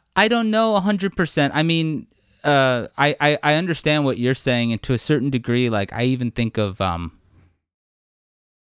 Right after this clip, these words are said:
you know, having been writing about music on the internet for, you know, fifteen or twenty years almost at this point, you know, it's like you do start to recognize that, like, um, there are, there are group, there,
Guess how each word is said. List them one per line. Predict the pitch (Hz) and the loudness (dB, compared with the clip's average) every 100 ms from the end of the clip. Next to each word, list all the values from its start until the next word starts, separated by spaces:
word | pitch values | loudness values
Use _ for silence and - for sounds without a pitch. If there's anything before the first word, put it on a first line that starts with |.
| _ _ _ _ - - _ _ _ _ - | _ _ _ _ -20 -20 _ _ _ _ 0
you | 151 | 2
know, | 160 | 2
having | 147 160 151 139 123 | 2 0 0 -2 -4
been | 104 117 110 131 135 127 | -10 -14 -6 -2 -2 0
writing | 127 135 135 | 0 0 0
about | 123 123 | 0 0
music | 123 120 120 | 0 -2 -2
on | 113 | -2
the | 110 | 0
internet | 110 107 107 | 0 -2 -4
for, | - 104 | -4 -4
you | 104 | -2
know, | 104 | -4
fifteen | 95 113 - - 107 104 104 101 - - 113 107 - | -2 -4 -4 -2 -2 0 -2 -4 -8 -18 -16 -16 -6
or | 113 107 | -4 -2
twenty | - 107 | -2 -2
years | 107 104 107 101 | 0 0 0 0
almost | 98 95 92 107 | -2 -2 -4 -4
at | - | -6
this | 98 | -6
point, | - 101 95 | -4 -4 0
you | 110 | 0
know, | 107 | 0
it's | 110 110 | 0 0
like | 135 | 0
you | 127 135 | 0 -2
do | 127 143 | 0 0
start | - 131 - | 2 0 0
to | 120 | 0
recognize | 117 135 113 107 101 95 | 0 0 0 0 -2 -4
that, | 110 104 | -6 -2
like, | 104 98 - | -2 -2 -2
um, | 95 87 87 _ - _ _ _ _ _ _ _ _ - | -4 -4 -8 _ -20 _ _ _ _ _ _ _ _ -6
there | 123 135 131 | 0 2 4
are, | 120 117 104 | 2 0 -2
there | 113 123 123 | 0 2 2
are | 113 | 0
group, | 107 147 170 - | -2 0 0 0
there, | 143 147 - | 2 2 0